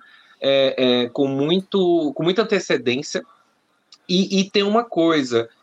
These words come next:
é, se ele consegue fazer um xadrez, se ele consegue articular, é, a,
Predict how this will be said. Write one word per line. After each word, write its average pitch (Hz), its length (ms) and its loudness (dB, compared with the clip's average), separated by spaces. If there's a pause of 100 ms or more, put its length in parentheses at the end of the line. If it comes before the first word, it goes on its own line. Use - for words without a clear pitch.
(380)
é, 139 580 2
se - 280 -4
ele 247 160 0
consegue 180 440 -2
fazer 139 300 0
um 131 100 -4
xadrez, 117 520 0
se - 80 -2
ele 165 100 -2
consegue 170 580 -2
articular, 135 800 0 (480)
é, 123 300 2
a, 139 140 2